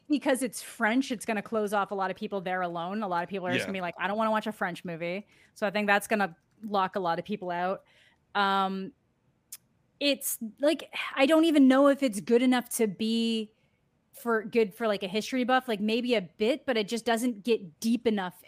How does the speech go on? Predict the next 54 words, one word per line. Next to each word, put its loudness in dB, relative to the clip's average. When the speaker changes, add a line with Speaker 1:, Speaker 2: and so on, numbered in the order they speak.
Speaker 1:
in -6
anything. -8
It -10
really 2
just -2
turns 0
into -2
more 2
of -4
these, -2
like, -2
petty -4
jealousies -4
of 0
the -2
people -4
that -4
were -10
close -4
to -8
the -8
king -4
and -4
their 4
jealousies 0
towards -2
her. 0
And -4
it -4
doesn't 2
even, 0
there's 0
really 4
interesting 0
things 4
about 0
her 2
life 0
that 0
I -2
feel -2
like -2
they 0
touch -4
on 2
and 0
they 2
acknowledge 0
as -6
a -6
problem, 0
but -10
they -2
don't, 0